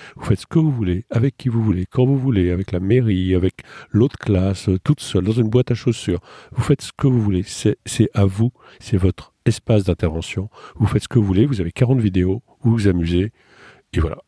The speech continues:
Et, et c'est tout. Voilà. Et c'est gratuit. Et vous me donnez des photos, vous me donnez des nouvelles, de temps en temps. Je,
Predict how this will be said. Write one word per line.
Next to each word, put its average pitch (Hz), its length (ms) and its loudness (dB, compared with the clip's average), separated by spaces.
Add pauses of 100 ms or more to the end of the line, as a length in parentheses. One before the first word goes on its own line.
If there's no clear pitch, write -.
(160)
Et, 95 320 0 (360)
et - 60 -10
c'est - 180 -10
tout. - 120 -20 (400)
Voilà. - 160 -14 (100)
Et 101 60 2
c'est 101 160 2
gratuit. 82 420 -6 (400)
Et 95 40 -2
vous 92 180 -2
me 90 460 -6
donnez 107 260 2
des 113 80 0
photos, 110 420 0 (340)
vous 117 120 2
me 135 60 0
donnez 104 240 4
des 90 160 -6
nouvelles, 90 400 -2 (400)
de 92 80 -4
temps 87 80 -2
en 82 40 -4
temps. 98 380 0 (420)
Je, 135 200 0